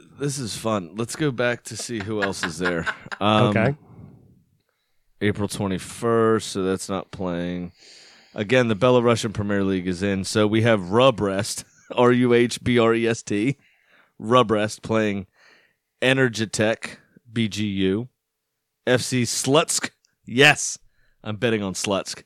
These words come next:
Speaker 1: Sam, pull the book out.
Speaker 2: Okay, Slutsk.
Speaker 1: F C Slutsk, S L U T S K. <laughs> They are plus seven hundred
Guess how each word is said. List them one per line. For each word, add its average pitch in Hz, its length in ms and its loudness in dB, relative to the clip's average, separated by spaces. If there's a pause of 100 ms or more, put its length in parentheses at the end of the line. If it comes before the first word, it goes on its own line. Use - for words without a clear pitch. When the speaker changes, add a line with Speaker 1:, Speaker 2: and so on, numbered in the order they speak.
(380)
Speaker 1:
Sam, 120 340 0
pull 127 220 0
the 113 60 -2
book 104 260 0
out. 92 240 -2 (800)
Speaker 2:
Okay, 110 300 -4
Slutsk. - 640 -2 (200)
Speaker 1:
F 139 160 4
C 151 280 2
Slutsk, - 840 0 (320)
S 131 200 2
L 135 220 4
U 131 220 2
T 139 280 2
S 131 160 4
K. 98 420 0
<laughs> - 60 -20 (1500)
They 160 160 6
are 156 140 8
plus 175 380 4
seven 165 440 4
hundred 127 640 2